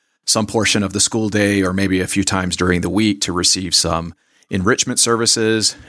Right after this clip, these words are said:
Um, in other districts, it might just be enrichment that takes place within the general classroom environment. Um, but the general idea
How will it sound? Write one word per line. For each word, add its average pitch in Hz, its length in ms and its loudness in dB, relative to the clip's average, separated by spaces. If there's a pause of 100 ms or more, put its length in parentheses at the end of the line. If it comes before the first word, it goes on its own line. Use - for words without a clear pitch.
(120)
Um, 90 280 0
in 92 120 -2
other 101 200 0
districts, 101 520 0
it 98 100 0
might 92 220 -2
just - 260 0
be 95 380 2
enrichment 98 800 -2
that 98 140 0
takes - 200 -2
place 101 280 0
within 98 260 0
the 92 180 0
general 92 380 -2
classroom 120 460 -2
environment. 92 500 -2 (500)
Um, 95 140 -2
but 98 100 0
the 131 60 2
general 165 320 2
idea 101 500 2